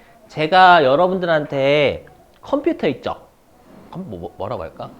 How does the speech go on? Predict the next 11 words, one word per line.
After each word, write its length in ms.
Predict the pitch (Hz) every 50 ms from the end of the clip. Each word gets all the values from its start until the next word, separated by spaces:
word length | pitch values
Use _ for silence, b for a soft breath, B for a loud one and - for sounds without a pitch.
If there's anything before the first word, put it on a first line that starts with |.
| - _ -
여러분들한테, 1040 | 107 127 156 175 185 190 175 190 170 160 147 139 151 147 139 147 156 147 117 85 85
어, 760 | 92 98 101 101 104 101 101 101 101 98 95 95 98 95 95 - b b b b b b b b b b _ _ -
컴퓨터 680 | - 262 277 277 294 277 277 - 254 226 214 202 196 190
삼백만 540 | 190 - 262 277 320 320 320 302 269 247 220
원짜리 280 | 202 190 180 151 135
있잖아요. 640 | 117 110 113 110 104 101 98 98 101 117 120 104 - -
좀 80 | - 101
비싼 340 | - 117 - 180 156 139 107
거, 300 | 110 127 170 262 - -
최신형. 680 | - 226 214 - 208 160 127 123 165 226 359 370 - - - - - -
음, 300 | 92 87 85 85 82